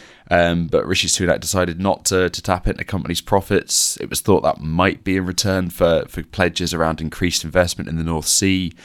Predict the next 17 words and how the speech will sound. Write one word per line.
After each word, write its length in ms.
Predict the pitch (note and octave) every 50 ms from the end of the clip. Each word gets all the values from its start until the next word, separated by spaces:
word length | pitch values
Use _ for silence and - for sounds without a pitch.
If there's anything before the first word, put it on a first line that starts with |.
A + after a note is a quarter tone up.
| - - - - - - -
uh, 180 | - E2 D#2+ D2+
but 140 | C#2+ D#2 C#2+
there 80 | C#2+
wasn't 420 | C2+ D2+ F#2+ F#2 F2+ D#2+ - - -
much 240 | D#2+ D#2 - - -
about 280 | - D#2+ C#2+ G#1 A#1+
that. 600 | - F2 F2 F2 - - - - - - - - - - -
Um, 480 | D#2+ D#2 D#2 D#2 D2+ D2 D2 C2 G1+ -
there 140 | - D#2+
wasn't 240 | E2+ B2 G#2+ F2+ -
actually 340 | E2 D#2+ - - - - D2
really 300 | C#2 D#2 F2 E2 D2+ C2
much 280 | C#2+ D2+ C#2+ - - -
about 220 | C2 D2 C#2+ -
the 60 | C#2+
North 220 | D2 D2+ D2 C#2+ -
Sea 400 | - - - D2+ D2 C#2 C2+